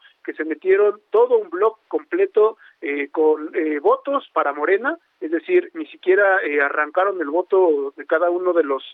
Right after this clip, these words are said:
eh, de cada uno de los votantes, sino todo un bloc lo metieron así de lleno en una de las, eh, casillas, y eso también está denunciando el gobernador michoacano. Aclaró, eh, pues, que también acudirá a la Fiscalía Especial,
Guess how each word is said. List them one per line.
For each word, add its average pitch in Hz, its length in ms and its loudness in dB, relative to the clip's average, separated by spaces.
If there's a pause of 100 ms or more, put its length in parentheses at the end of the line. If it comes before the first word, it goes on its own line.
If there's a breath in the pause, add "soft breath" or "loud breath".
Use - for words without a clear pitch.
(280 loud breath)
eh, 139 500 -4 (120)
de 160 140 -8
cada 185 240 4
uno 185 180 0
de 175 100 -6
los 147 160 -4
votantes, 254 420 -4 (320 loud breath)
sino 156 200 -6
todo 190 220 4
un 190 100 0
bloc 214 360 0
lo 170 160 -2
metieron 180 360 0
así 175 180 -6
de 196 160 4
lleno 226 400 0
en 165 100 -6
una 185 200 -2
de 180 100 0
las, 180 180 0 (160)
eh, 156 220 -4
casillas, 254 500 -2 (300 soft breath)
y 180 100 -2
eso 190 140 0
también 170 280 0
está 180 220 0
denunciando 175 760 0 (240 soft breath)
el 160 200 -2
gobernador 160 440 2
michoacano. 254 600 -2 (220 loud breath)
Aclaró, 170 520 2
eh, 175 340 -2
pues, 170 240 -4
que 165 100 -6
también 185 460 -2
acudirá 165 640 -2
a 160 100 -4
la 151 100 -10
Fiscalía 175 380 0
Especial, 190 420 0